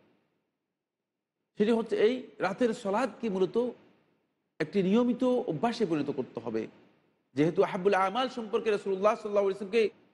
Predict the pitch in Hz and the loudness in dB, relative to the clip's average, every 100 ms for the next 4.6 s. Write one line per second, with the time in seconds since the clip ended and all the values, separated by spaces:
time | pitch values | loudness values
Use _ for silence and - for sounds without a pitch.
0 | _ _ - 165 165 147 165 180 160 156 | _ _ -2 0 0 0 -2 -4 -2 0
1 | 139 127 147 214 - _ _ _ _ _ | 0 0 -2 -2 -6 _ _ _ _ _
2 | _ _ 175 180 202 190 170 202 196 214 | _ _ 2 4 2 0 -2 0 0 -2
3 | 240 233 233 254 285 226 185 180 190 160 | -4 -4 -4 -4 -2 -2 -2 -4 -4 -2
4 | 175 151 151 156 135 | -2 -2 -4 -4 0